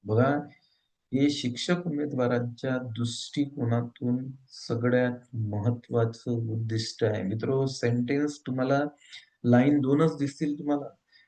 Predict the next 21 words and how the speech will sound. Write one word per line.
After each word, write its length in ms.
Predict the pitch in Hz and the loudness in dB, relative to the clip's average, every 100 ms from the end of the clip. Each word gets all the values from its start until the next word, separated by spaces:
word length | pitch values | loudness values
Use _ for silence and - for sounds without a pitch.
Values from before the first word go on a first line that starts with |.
| _ - | _ 2
परंतु 380 | 147 151 156 170 | 6 6 2 0
त्याच्यामध्ये 680 | 156 123 147 151 151 151 160 | 2 2 2 2 0 0 0
त्यांनी 500 | 151 139 143 147 160 | -2 -2 -2 -2 -4
फार 600 | - _ - 151 156 165 | -6 _ -8 0 0 0
व्यापक 680 | 117 107 120 131 - 240 - | -2 2 6 6 6 4 4
त्याचा, 380 | 190 190 190 185 - - | 2 4 4 4 -2 -8
म्हणजे 360 | 156 160 160 - | 0 2 2 0
त्याच्यावरती 840 | 147 151 147 147 - 151 151 151 | 0 4 4 4 2 2 2 0
मानक 460 | - 127 135 147 170 - | -8 0 2 2 0 2
कार्यप्रणाली 640 | 135 143 139 131 131 123 | 4 4 2 -2 0 0
तयार 220 | 120 110 | 2 2
होणार 240 | - - 110 | 2 -4 -8
आहे, 80 | 104 | -8
तुम्ही 320 | - _ _ | -12 _ _
लक्षात 260 | 98 - 120 | -14 -2 -2
घ्या. 200 | 113 92 - - - _ | -2 -6 -10 -18 -20 _
त्यांनी 220 | - 208 247 | 4 6 8
काय 160 | 226 | 8
म्हटलंय 340 | 208 180 170 170 | 6 2 0 0
की 160 | 185 | -2
सर्व 580 | 180 - 220 214 220 | -2 6 8 8 8